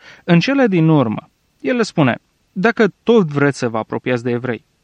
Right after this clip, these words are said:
vă dau un exemplu chiar din istoria lor.” Pentru acest exemplu îl alege pe Avram, care a fost considerat neprihănit sau îndreptățit, pentru că l-a crezut pe Dumnezeu.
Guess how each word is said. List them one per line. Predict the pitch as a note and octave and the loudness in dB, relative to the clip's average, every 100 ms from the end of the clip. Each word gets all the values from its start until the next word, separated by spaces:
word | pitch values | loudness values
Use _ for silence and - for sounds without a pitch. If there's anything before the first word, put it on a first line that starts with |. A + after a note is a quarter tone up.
| _ _ | _ _
vă | D3+ | -2
dau | D#3 B3 | 2 2
un | G#3+ | 2
exemplu | B2 A#2 A#2 G3 F3 | 0 -2 -4 -6 -6
chiar | - A#2+ A#2+ | -2 -2 0
din | C3 | -2
istoria | D3+ - D3+ D#3+ | -4 -4 -4 -4
lor.” | F3 - _ _ _ _ _ _ _ _ _ _ | -8 -12 _ _ _ _ _ _ _ _ _ _
Pentru | F#3 G3 | 2 2
acest | F#3 C4 - | 0 0 -2
exemplu | D#3 F3+ F#3 | 0 -2 0
îl | D#3+ | 0
alege | C#3+ D3 D3+ D3 - | 0 -2 -2 -4 -2
pe | D#3+ | 0
Avram, | D#3+ D3+ C#3+ A#2 G#2+ - _ | 2 0 0 -4 -4 -12 _
care | - C3 | -4 -2
a | |
fost | B2 E3 | -2 -4
considerat | - C#3 C3+ C3 C3 B2 | -2 -2 -2 -2 0 0
neprihănit | A#2+ A#2+ - B2 B2+ C3 - _ _ | -2 -4 -8 -4 -2 -4 -6 _ _
sau | - - A#2+ | -16 -8 -4
îndreptățit, | C#3+ F3+ C#3+ - B2+ - - - - _ | -2 -2 -2 -2 -6 -8 -20 -20 -20 _
pentru | A#3 B3+ | 2 2
că | A#3+ G3+ | 2 2
l-a | F3 | 0
crezut | - D3+ D3+ D#3+ | 0 -2 -2 -4
pe | D3+ | -2
Dumnezeu. | C#3+ C3+ B2 - | 0 -2 -4 -8